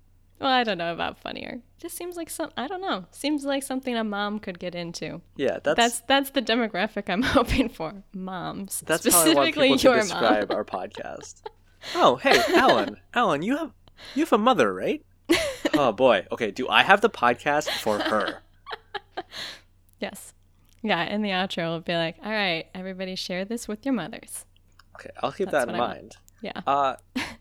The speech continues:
Speaker 2: I have a few things that I would like to discuss re this episode.
Speaker 1: Yes. All right. Let's go.
Speaker 2: Okay. So, uh, s-, at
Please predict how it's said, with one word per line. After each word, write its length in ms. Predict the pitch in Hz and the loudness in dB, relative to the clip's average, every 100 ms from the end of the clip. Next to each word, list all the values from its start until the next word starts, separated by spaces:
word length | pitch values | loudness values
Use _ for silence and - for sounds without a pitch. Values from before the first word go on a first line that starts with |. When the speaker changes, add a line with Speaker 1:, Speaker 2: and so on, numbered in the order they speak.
| _ _ | _ _
Speaker 2:
I 320 | 135 156 160 156 | 0 2 2 0
have 120 | 156 | -4
a 40 | 143 | -8
few 160 | - | -10
things 360 | 143 135 127 120 | -6 -6 -8 -6
that 200 | 113 104 | -4 -4
I 80 | 101 | -4
would 140 | 107 101 | -6 -6
like 180 | 101 - | -10 -12
to 80 | 98 | -18
discuss 520 | - - 139 110 - | -12 -2 -2 -2 -6
re 380 | 104 104 101 101 | -10 -10 -10 -8
this 240 | 104 - | -8 -8
episode. 600 | - - - - - - - | -12 -14 -16 -16 -16 -18 -16
Speaker 1:
Yes. 380 | - 185 - - _ - | -14 -12 -12 -14 _ -16
All 100 | 180 | -10
right. 240 | 196 - - | -10 -12 -12
Let's 200 | 185 - | -12 -10
go. 220 | 202 175 - _ - - | -10 -12 -14 _ -20 -8
Speaker 2:
Okay. 200 | 123 101 | -6 -6
So, 400 | - 123 117 110 _ _ - | -2 0 0 -2 _ _ -2
uh, 240 | 120 98 - | 0 0 -4
s-, 160 | - - - | -16 -14 -4
at 220 | 120 117 | -2 -2